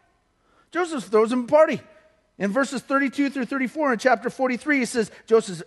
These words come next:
ate by himself, and his brothers were served at the separate table. The Egyptians sat at their own table because Egyptians despised Hebrews and refused to eat with them." Eat, eat, eat with them. Eat with them. Whew.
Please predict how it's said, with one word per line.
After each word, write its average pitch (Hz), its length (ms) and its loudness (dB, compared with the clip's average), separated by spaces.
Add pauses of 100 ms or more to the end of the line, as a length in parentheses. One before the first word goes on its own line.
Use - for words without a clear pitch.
ate 240 320 0
by 220 160 6
himself, 220 360 -2
and 202 60 -2
his 165 120 -6
brothers 190 340 0
were 175 100 -6
served 196 300 -6
at 220 80 -6
the 208 80 -8
separate 208 340 -6
table. 185 320 -2 (200)
The 156 100 0
Egyptians 202 400 0
sat 208 240 0
at 185 80 -6
their 185 140 -2
own 254 120 0
table 185 260 -2
because 156 300 -4
Egyptians 147 680 -6 (200)
despised 202 520 -2
Hebrews 175 440 -2
and 165 120 -8
refused 165 340 -10
to 196 140 -4
eat 226 120 -2
with 156 160 -6
them." 123 140 -10 (220)
Eat, 185 280 -10
eat, 143 340 -10
eat 139 140 -8
with 110 140 -16
them. 98 140 -18 (120)
Eat 156 160 -12
with 131 140 -8
them. 107 120 -10 (1800)
Whew. 381 380 2